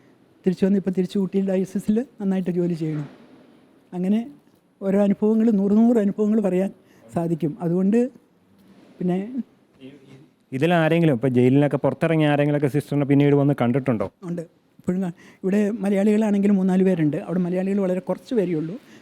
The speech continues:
Speaker 1: പാലക്കാട്ട് ഒരു മലയാളിയുണ്ട്, അവൻ ഇടയ്ക്കിടയ്ക്ക് വരും, ഫോൺ വിളിക്കും. അവൻ്റെ അമ്മ മിക്കവാറും എല്ലാ ആഴ്ചയിലും ഫോൺ വിളിക്കും. അങ്ങനെ ആൾക്കാർ വിളിക്കുന്നുണ്ട്,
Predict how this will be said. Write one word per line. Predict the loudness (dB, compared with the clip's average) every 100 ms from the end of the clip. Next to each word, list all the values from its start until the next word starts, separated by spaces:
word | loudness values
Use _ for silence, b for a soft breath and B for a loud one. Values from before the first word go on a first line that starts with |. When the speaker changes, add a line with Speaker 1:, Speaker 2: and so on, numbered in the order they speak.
| -8
Speaker 1:
പാലക്കാട്ട് | -6 -4 -4 0 2
ഒരു | 2 0 -2 -4
മലയാളിയുണ്ട്, | -2 0 -2 -2 -4 -6 b b -4
അവൻ | -2
ഇടയ്ക്കിടയ്ക്ക് | -2 -2 -2 0
വരും, | 0 0 -2
ഫോൺ | -4 -4 -2
വിളിക്കും. | -2 -4 -6
അവൻ്റെ | -6 -4 -4
അമ്മ | -4 -6 -8 b b b
മിക്കവാറും | -6 -2 0 0 0
എല്ലാ | 2 0
ആഴ്ചയിലും | 0 0 -2
ഫോൺ | -2 -4
വിളിക്കും. | -2 -2 -4 -6 _ b b b
അങ്ങനെ | -4 -2
ആൾക്കാർ | -2 -2 -2 -2
വിളിക്കുന്നുണ്ട്, | -4 -4 -4 -4 -6